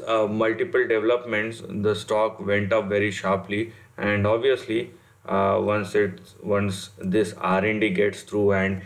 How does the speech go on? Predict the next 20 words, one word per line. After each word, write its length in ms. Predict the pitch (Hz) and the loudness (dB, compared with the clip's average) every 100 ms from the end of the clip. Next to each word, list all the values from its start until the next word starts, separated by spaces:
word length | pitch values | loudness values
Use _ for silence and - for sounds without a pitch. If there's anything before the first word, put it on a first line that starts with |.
| - - | -14 -6
if 220 | - 101 107 | 0 2 2
it, 240 | 92 - - - _ - | 0 -4 -16 -20 _ -2
you 120 | 101 | 0
know, 320 | 107 110 - - - - - | 2 0 -4 -14 -20 -10 -4
uh, 340 | - 92 - - | 0 2 0 -2
throw 220 | - 104 | 0 2
some 420 | 95 101 101 92 - - | 2 0 0 -2 -8 -12
very 260 | 92 101 107 | 0 2 2
positive 520 | - 101 104 98 110 | 2 2 4 2 2
result, 480 | 98 92 104 95 - | 2 2 2 0 -4
obviously 640 | 95 95 110 104 110 113 - - _ - | 0 2 2 2 -2 -4 -6 -20 _ -8
it 160 | 92 | -2
will 140 | 98 98 | 0 2
definitely 540 | 101 92 104 107 104 | 0 0 -2 2 0
have 360 | 92 98 98 92 - - _ _ _ _ _ _ _ _ _ | 2 0 0 -4 -18 -20 _ _ _ _ _ _ _ _ _
further 520 | - - 120 107 113 110 | -20 -2 0 2 2 0
impact 560 | 104 98 107 107 - - _ _ _ | -2 0 0 0 -4 -20 _ _ _
on 200 | 101 104 | -2 2
the 100 | 107 | 2
valuation, 760 | 101 98 101 113 110 - 110 | 4 2 4 2 2 -2 -6